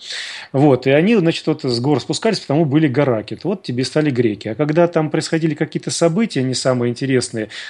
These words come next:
то получилось, что вот эти вот гараки, они уже, ну, стали теми самыми греками, а надо было как-то страну назвать, но не будешь ты называть ее страной, например, там, э, Рассенов, да, или кого-то еще,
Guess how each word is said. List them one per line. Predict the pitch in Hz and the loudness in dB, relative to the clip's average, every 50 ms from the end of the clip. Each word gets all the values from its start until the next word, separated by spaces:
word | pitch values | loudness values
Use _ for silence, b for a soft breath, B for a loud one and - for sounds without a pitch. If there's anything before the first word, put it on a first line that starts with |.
| B B | B B
то | - - 185 | 2 2 2
получилось, | 185 - 143 139 135 - - 185 180 165 143 | 2 2 -2 -2 -2 0 2 2 2 4 2
что | - - - - 151 156 156 143 B B B B B B B B B _ | 0 -2 0 2 2 2 2 0 B B B B B B B B B _
вот | - 139 131 123 | -8 -6 -2 0
эти | 165 160 - - 139 | 0 0 0 0 0
вот | 135 127 113 | 0 0 0
гараки, | 117 131 139 147 180 185 180 - 135 | 0 0 2 4 2 2 2 0 0
они | 120 113 120 120 127 | 0 0 0 0 0
уже, | 131 127 123 113 107 113 120 120 117 113 113 107 107 113 113 - - | 0 2 0 0 0 0 0 0 0 0 -2 -4 -6 -10 -14 -14 -12
ну, | - 131 131 123 | -10 -10 -10 -8
стали | - - - - 131 117 110 110 104 101 104 107 107 | -8 -8 -2 0 0 0 0 -2 -4 -6 -8 -8 -10
теми | - - 131 120 | -8 -6 -4 -4
самыми | 117 - 127 123 120 117 | -2 -2 -2 -2 0 2
греками, | 120 143 185 190 190 147 123 113 110 | 4 4 4 4 2 -2 -4 -2 -2
а | 110 107 107 117 | -4 -4 -2 -2
надо | 131 131 123 120 | 0 0 0 2
было | 123 123 120 | 0 0 0
как-то | - 131 - - 131 | 0 -4 -6 -6 -6
страну | - - - 127 131 131 131 | -6 -6 -4 -2 0 0 2
назвать, | 135 135 131 135 156 175 185 - 131 | 2 2 2 2 2 2 2 2 0
но | 127 | -2
не | 131 143 | -2 -2
будешь | 151 202 190 - | 0 0 0 -2
ты | - - | -2 -4
называть | 123 120 113 131 131 127 120 120 - | -4 -2 2 2 4 4 4 2 0
ее | 120 117 117 113 117 B B B B B B B B | 0 0 0 0 -2 B B B B B B B B
страной, | - - - 139 135 135 135 131 127 120 110 104 | -10 -6 -2 0 0 2 2 4 2 2 2 0
например, | 113 110 - 120 117 117 110 | -4 -6 -4 -4 -2 -2 -4
там, | - - 117 117 113 113 113 113 113 113 120 120 117 - B B B B B - | -4 -4 -4 -2 -2 -2 -4 -6 -8 -8 -10 -10 -12 -14 B B B B B -14
э, | 185 - 123 120 127 131 131 - - | -10 -6 -6 -6 -6 -6 -10 -10 -6
Рассенов, | - - 123 127 127 - - - 151 160 151 143 131 - - - - | -2 2 2 4 2 2 2 2 2 2 4 2 0 -2 -4 -10 -10
да, | 113 107 127 135 139 | -6 -2 0 2 2
или | 123 107 110 | 2 0 -2
кого-то | - - 117 117 113 110 - 120 | -2 -2 0 0 0 0 0 -2
еще, | 117 - - - - 147 143 127 120 120 | 0 0 0 0 2 2 4 4 2 0